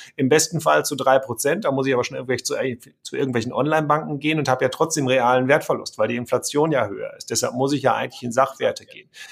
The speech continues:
Und das Thema wird natürlich immer mehr noch, äh, wieder, wieder, äh, ganz klar den Leuten in den Kopf kommen. Und, ähm, also, dass das, dass die, dass es jetzt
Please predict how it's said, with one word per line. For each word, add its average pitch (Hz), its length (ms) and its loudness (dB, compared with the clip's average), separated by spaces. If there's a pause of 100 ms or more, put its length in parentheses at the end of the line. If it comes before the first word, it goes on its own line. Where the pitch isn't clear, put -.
(200)
Und 107 120 0
das 117 180 2
Thema 127 360 4
wird 127 180 4
natürlich 127 640 0
immer 143 260 4
mehr 113 500 2
noch, 123 340 0
äh, 113 220 -4
wieder, 113 320 0
wieder, 104 380 0 (100)
äh, 104 340 -6
ganz 110 240 -2
klar 113 200 2
den 110 120 -4
Leuten 104 320 -2
in 113 120 -10
den 110 100 0
Kopf 110 260 -2
kommen. 104 300 -4 (400)
Und, 107 600 0
ähm, 95 600 -4
also, 101 180 -2
dass 101 140 -2
das, - 240 0 (240)
dass - 180 -2
die, - 280 -4 (340)
dass 117 140 -2
es 117 160 0
jetzt - 260 -2